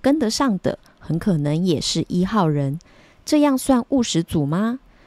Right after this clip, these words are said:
他们的标准是，只要活着就赢了，怕了吧？一号人本能的关注在我想要、我尝试、我学习、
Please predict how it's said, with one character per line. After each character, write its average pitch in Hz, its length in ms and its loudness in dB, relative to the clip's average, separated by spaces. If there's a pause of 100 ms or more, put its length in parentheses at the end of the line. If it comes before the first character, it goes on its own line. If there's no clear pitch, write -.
(160)
他 185 120 0
们 170 160 0
的 160 120 0
标 165 240 0
准 131 200 -2
是， 135 360 -2
只 - 140 -4
要 151 140 2
活 156 300 0
着 - 240 0 (220)
就 180 260 2
赢 151 220 0
了， 208 140 2 (240)
怕 147 220 0
了 147 80 0
吧？ 151 440 -2 (540)
一 254 120 4
号 294 200 2
人 175 400 2
本 143 220 2
能 143 160 0
的 202 100 0
关 208 240 2
注 202 140 -2
在 180 360 0
我 147 200 0
想 - 300 -4
要、 160 240 0 (200)
我 165 160 2
尝 156 300 -4
试、 202 260 0 (160)
我 151 180 0
学 160 260 0
习、 170 340 -4